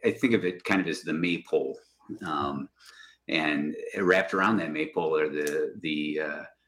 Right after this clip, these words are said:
the dramas that have evolved in the lives of the, each of the, each of the individuals over the last, uh, and their families really, um, over the last thirty years. And, and that's where the really s-, real story, uh,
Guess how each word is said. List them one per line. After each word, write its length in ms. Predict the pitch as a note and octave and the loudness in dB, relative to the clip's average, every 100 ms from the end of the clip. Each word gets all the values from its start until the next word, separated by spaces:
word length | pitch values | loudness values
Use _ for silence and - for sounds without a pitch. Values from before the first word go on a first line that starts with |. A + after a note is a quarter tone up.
| _ - | _ -6
the 60 | E2+ | 2
dramas 420 | F#2 D#2+ D#2+ D#2+ | 4 4 0 -4
that 300 | D#2+ D2 D2+ - - - | -2 -2 -4 -8 -12 -6
have 260 | F2 D#2 - - C#2 | -4 -4 -8 -14 -10
evolved 560 | - D#2 D#2+ D#2 D#2 D2+ | -2 2 2 2 -2 -6
in 100 | D#2 | -4
the 80 | |
lives 480 | D2+ D2+ D#2 D#2 - | -2 -2 -2 -4 -6
of 120 | D#2 D2 | -8 -8
the, 140 | D#2 D2+ D2+ F#2 | -10 -10 -6 -4
each 140 | - | -2
of 100 | - | -2
the, 240 | D2+ D2 - - - | -2 -6 -8 -18 -4
each 220 | - F#2+ | 0 0
of 100 | F2 | 0
the 140 | E2+ D#2+ | -2 -4
individuals 680 | D#2 D#2 F2+ D2 D2 - - - | -2 0 0 -2 -6 -8 -12 -6
over 200 | - - | -4 -2
the 60 | D2 | 0
last, 520 | D3 D3 - - - - | 0 -2 -2 -4 -6 -8
uh, 140 | D#2 D2 - - - | -8 -8 -14 -20 -4
and 100 | F2+ | 0
their 120 | F2 | 2
families 500 | F2 G2 G2+ - - - | 2 2 0 -4 -10 -8
really, 320 | - - - - - | -8 -8 -12 -16 -8
um, 240 | D#2 D#2 | -6 -4
over 180 | D#2+ D#2 | -2 0
the 120 | D2+ | 0
last 340 | C#2+ C#2+ C#2+ - | -2 -6 -8 -6
thirty 220 | - - | -8 -8
years. 340 | - - - - - - | -10 -10 -10 -14 -16 -8
And, 320 | - D#2 D2+ - - - - - - _ | -4 -4 -4 -8 -20 -20 -20 -20 -20 _
and 540 | - D#2+ D#2 D#2 C#2+ - | -2 0 0 -2 -6 0
that's 300 | G2 G2 - | 0 2 2
where 140 | F#2 | 2
the 160 | E2+ D#2+ | 2 2
really 180 | D#2 D#2 | 2 2
s-, 220 | - - F2+ | 0 -4 2
real 240 | F#2 D#2 | 2 2
story, 440 | D#2 F2 D2+ C#2+ C2+ - | 0 2 2 2 -2 -4
uh, 300 | D#2 D2 | -6 -6